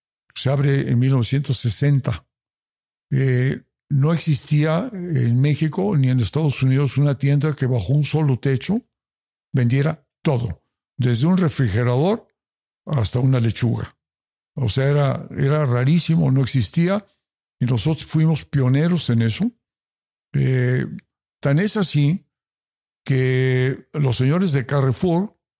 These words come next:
eh, fueron a Estados Unidos a aprender qué era lo que venía en el futuro de, del, de la venta al público, y les dijeron, "Si quieren ver lo último, vayan ustedes a México".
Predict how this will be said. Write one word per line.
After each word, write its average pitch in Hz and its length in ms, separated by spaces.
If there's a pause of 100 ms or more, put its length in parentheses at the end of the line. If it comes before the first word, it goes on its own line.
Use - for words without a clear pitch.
(360)
eh, 127 180
fueron 156 360
a 135 40
Estados 147 440
Unidos 135 360
a 127 60
aprender 123 680
qué 143 120
era 131 340 (720)
lo 127 220
que 135 100
venía 135 240
en 147 80
el 123 100
futuro 139 500
de, 113 320
del, 120 300 (300)
de 117 220 (200)
la 131 120
venta 139 340
al 120 120
público, 147 580 (800)
y 139 80
les 135 160
dijeron, 143 300
"Si 131 160
quieren 151 280
ver 143 160
lo 135 80
último, 143 400
vayan 139 220
ustedes 123 340
a 117 60
México". - 480